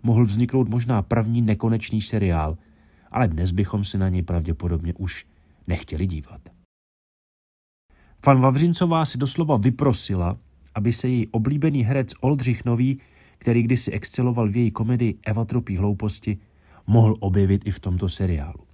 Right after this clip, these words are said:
Napsala pro něj postavu starého mládence, účetního Koníčka, který ženám navzdory socialismu říká:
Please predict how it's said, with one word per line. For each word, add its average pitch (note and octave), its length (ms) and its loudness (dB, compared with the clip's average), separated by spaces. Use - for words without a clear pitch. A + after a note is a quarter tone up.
Napsala F3 400 2
pro F3+ 140 0
něj F3+ 160 2
postavu D#3 560 -2
starého C#3+ 520 0
mládence, B2+ 760 0
účetního A#2+ 680 0
Koníčka, A#2+ 680 2
který C#3 400 4
ženám A#2+ 480 2
navzdory A#2 480 0
socialismu B2+ 800 0
říká: A#2+ 460 -2